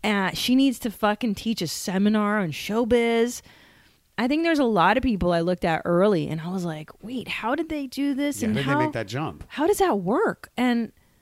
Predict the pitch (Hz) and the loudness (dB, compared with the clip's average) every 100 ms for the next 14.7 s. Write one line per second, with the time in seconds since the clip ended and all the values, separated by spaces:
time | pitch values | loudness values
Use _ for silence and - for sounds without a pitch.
0 | _ _ _ _ _ - 240 277 262 262 | _ _ _ _ _ -2 4 6 6 6
1 | 285 247 - 226 247 247 226 196 214 262 | 4 4 0 0 -2 0 -2 0 2 2
2 | 196 208 185 190 185 180 - 302 233 190 | 0 -2 -2 0 0 -2 4 6 6 6
3 | 214 254 302 302 - 220 - 196 214 240 | 2 0 0 -2 0 0 0 -2 0 0
4 | 262 208 175 - - - - 214 233 226 | 0 -4 -4 -8 -8 -6 -2 0 0 -2
5 | 226 220 180 175 214 202 151 147 190 254 | 0 0 0 -2 -2 -4 -4 -2 -2 -4
6 | 302 _ _ - 233 262 269 247 - 202 | -6 _ _ -2 2 4 4 2 -2 -4
7 | 202 226 202 190 - 180 185 175 170 165 | -2 -2 -2 -4 -2 -2 0 -2 -4 -2
8 | 160 151 147 170 143 - - 226 - 233 | 0 0 0 -2 -2 -6 -2 0 0 2
9 | 254 294 320 190 175 202 214 240 - 247 | 2 2 0 -2 -4 -2 0 0 0 0
10 | 254 - - 208 190 190 190 175 165 180 | 0 -2 -2 -2 -2 -2 -4 -4 -4 -4
11 | - 220 - 226 240 277 226 196 190 196 | -2 -4 -2 0 0 0 0 -2 0 0
12 | 175 185 170 - 160 156 175 143 147 - | 0 -2 -6 -4 -4 -4 -4 -4 -6 -8
13 | 190 - - 90 76 - - 202 202 180 | -10 -10 -14 -16 -16 -8 2 2 2 0
14 | 220 247 233 143 190 320 | 4 6 6 4 2 0